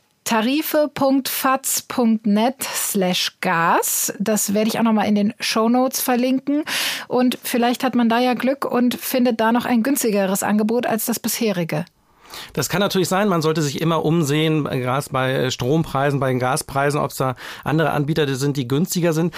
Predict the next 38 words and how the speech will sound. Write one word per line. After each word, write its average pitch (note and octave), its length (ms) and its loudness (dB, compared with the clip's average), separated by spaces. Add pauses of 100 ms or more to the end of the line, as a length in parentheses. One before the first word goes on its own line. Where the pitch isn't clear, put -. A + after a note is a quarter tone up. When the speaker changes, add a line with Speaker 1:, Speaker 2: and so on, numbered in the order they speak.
(140)
Speaker 2:
Allerdings D3+ 340 0
haben, D3 160 0
äh, - 40 -4
alle C#3 600 -2
Anbieter D3 340 0
eigentlich C3+ 240 -2
im C3 100 -4
Prinzip C3 300 -4
die, C3 200 0
äh, - 360 -4
ähnlichen C#3 280 0
Schwierigkeiten, D#3+ 720 2
Speaker 1:
Mhm. - 40 4
Speaker 2:
dass B2 120 0
einfach C3+ 240 -2
die C#3+ 100 -4
Beschaffungskosten C3 760 -4
so A#2+ 80 0
stark B2 280 -2
gestiegen C3+ 360 -4
sind. A#2 280 -2 (360)
Deswegen D3 440 2
würde D3 120 0
ich C#3+ 60 -2
da C#3+ 100 2
jetzt C3+ 140 0
nicht D#3 220 -2
allzu C#3 240 -2
viel C#3 200 0
Hoffnung B2+ 380 0
haben, B2 280 0
dass A#2+ 180 -2
da B2 160 0
wirklich B2 260 -2
sich B2 200 -2
noch B2+ 120 -4
günstige A#2 400 -2
Anbieter A2+ 420 -4